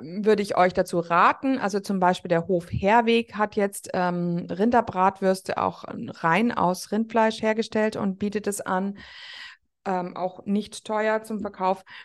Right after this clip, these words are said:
Ähm, oder auch fleischlust Punkt com stellt auch, ähm, verschiedene Wurstsorten her, in denen also wirklich nur Salz ist. Also für diejenigen, die da sehr empfindlich sind. Aber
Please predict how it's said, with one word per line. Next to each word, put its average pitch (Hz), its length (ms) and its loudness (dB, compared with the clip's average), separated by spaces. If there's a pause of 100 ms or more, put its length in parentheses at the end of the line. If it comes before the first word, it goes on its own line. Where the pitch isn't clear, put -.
(460)
Ähm, 190 380 6
oder 208 400 6
auch 175 220 4
fleischlust 185 640 -2
Punkt 170 260 -8
com 226 920 -2 (140)
stellt 180 400 0
auch, 185 440 2
ähm, 175 720 -2 (920)
verschiedene 180 440 -2
Wurstsorten 170 560 0
her, 170 220 -4
in 170 100 -2
denen 160 220 -2
also 170 220 -6
wirklich 170 260 -6
nur 170 100 -2
Salz 151 420 -4
ist. - 420 -10
Also 165 160 -8
für 170 180 -6
diejenigen, 175 580 -2
die 170 140 -6
da 160 120 0
sehr 160 220 -6
empfindlich 175 600 -6
sind. 175 260 -10
Aber 170 280 -2